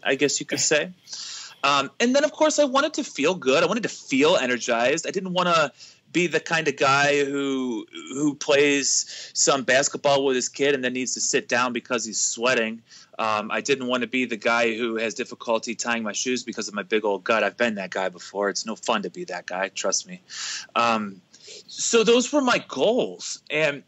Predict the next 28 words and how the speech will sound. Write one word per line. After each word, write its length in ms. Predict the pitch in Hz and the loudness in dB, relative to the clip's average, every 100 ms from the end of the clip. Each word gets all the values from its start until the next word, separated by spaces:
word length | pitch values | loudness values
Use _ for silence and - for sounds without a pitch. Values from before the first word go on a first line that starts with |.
| _ | _
so 220 | - 170 | -4 0
I 60 | |
wanted 280 | 165 139 160 | 0 0 -2
to 60 | 240 | -2
make 200 | 277 277 | -4 -2
sure 380 | - 147 135 135 | -2 0 0 0
that 120 | 131 | 0
my 120 | 127 | -2
training 400 | 123 - 120 120 | -4 -4 -4 -2
aligned 460 | 120 101 101 101 95 | -4 -2 0 -2 -4
with 220 | 95 - | -8 -6
my 120 | 95 | -10
goals. 520 | 90 90 82 - - - - - - - - | -8 -8 -8 -10 -12 -14 -14 -10 -10 -10 -2
And 340 | 151 160 160 160 | 2 4 2 0
I 200 | - 170 | 2 4
went 340 | 247 185 175 170 | 4 2 0 -2
from 380 | - 170 151 135 | -2 0 0 -4
being 220 | 147 151 156 | -6 -6 0
a 140 | 143 | 0
religious, 1080 | 135 123 143 131 185 175 160 170 151 - - _ | 0 -2 -2 2 4 4 4 4 4 0 -8 _
"You 340 | - 95 156 220 | -20 -6 0 2
need 300 | 220 220 170 | 4 2 4
your 220 | 196 180 | 6 6
rest 640 | 156 160 160 - - - | 4 2 2 -2 -8 -14
three 220 | 165 214 | -6 -2
times 340 | 226 208 202 185 | 0 0 0 -2
per 240 | - 196 | -4 -2
week, 540 | 160 151 156 156 156 | -2 2 4 4 0